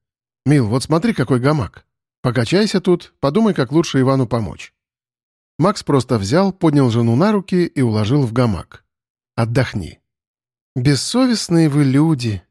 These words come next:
не цените мои усилия», укоризненно вздохнула Мила, изо всех сил удерживая глаза в открытом состоянии. «Ценим, ценим, но тебе и правда надо отдохнуть.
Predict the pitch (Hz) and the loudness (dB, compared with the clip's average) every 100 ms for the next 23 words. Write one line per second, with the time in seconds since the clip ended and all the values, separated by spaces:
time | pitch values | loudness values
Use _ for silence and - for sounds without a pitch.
0 | - 131 131 - 160 151 127 127 127 127 | -4 0 0 0 -2 -2 -2 -2 0 2
1 | 120 107 - 139 127 104 87 101 _ _ | 0 -2 -2 -2 0 -4 -6 -12 _ _
2 | _ _ _ 120 135 131 127 123 117 107 | _ _ _ -4 0 2 2 2 2 0
3 | 117 101 131 113 123 202 196 175 _ _ | -2 0 0 2 2 2 2 -2 _ _
4 | _ - 120 151 - 240 - 190 196 160 | _ -2 0 0 0 -2 0 0 2 0
5 | 131 139 143 135 127 123 117 127 131 123 | 2 2 2 0 0 0 0 0 0 -2
6 | 123 117 107 123 - 120 104 73 62 - | -4 -4 -4 -6 -4 -2 -2 -6 -12 -18
7 | _ _ _ _ _ _ - - 143 160 | _ _ _ _ _ _ -12 -2 2 2
8 | 113 104 165 127 78 - _ _ - 156 | 0 -2 -2 -2 -4 -12 _ _ -2 -2
9 | 185 185 175 139 180 151 147 143 135 123 | 2 2 2 2 0 2 2 2 0 0
10 | 120 - 85 - | -4 -4 -10 -12